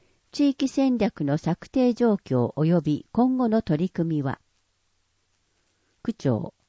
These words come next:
未策定である。環境基本計画推進の中で、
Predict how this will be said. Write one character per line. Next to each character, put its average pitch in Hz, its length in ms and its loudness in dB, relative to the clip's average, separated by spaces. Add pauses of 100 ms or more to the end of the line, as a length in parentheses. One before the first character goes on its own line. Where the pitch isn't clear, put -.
(160)
未 180 160 -2
策 - 240 -4
定 151 240 0
で 127 180 -2
あ 113 120 0
る。 - 160 -12 (580)
環 262 220 0
境 254 280 0
基 - 140 -6
本 247 240 0
計 240 260 0
画 135 160 -4
推 220 360 0
進 202 260 -4
の 185 140 0
中 175 300 -2
で、 117 180 -4